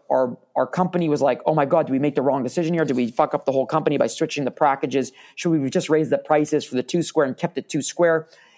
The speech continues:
And then, long story short, we couldn't get the product off the shelf. So then we had to just put stickers on every package that we had. And that was a hellhole in the labor. Then we had this whole problem. Machines broke down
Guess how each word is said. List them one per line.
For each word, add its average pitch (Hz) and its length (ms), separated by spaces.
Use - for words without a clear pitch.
And 165 140
then, 196 320
long 185 280
story 180 260
short, 190 500
we 151 160
couldn't 233 240
get 220 100
the 185 80
product 185 420
off 156 200
the 160 80
shelf. 180 300
So 170 120
then 147 220
we 185 140
had 208 220
to 180 100
just 156 400
put - 180
stickers 175 760
on 156 180
every 175 240
package 143 640
that 131 100
we 131 100
had. 170 440
And 165 220
that 214 200
was 170 160
a 156 60
hellhole 151 420
in 139 60
the 135 80
labor. 135 380
Then 156 200
we 165 100
had 147 200
this 135 160
whole 175 160
problem. 180 300
Machines 202 440
broke 165 280
down 127 340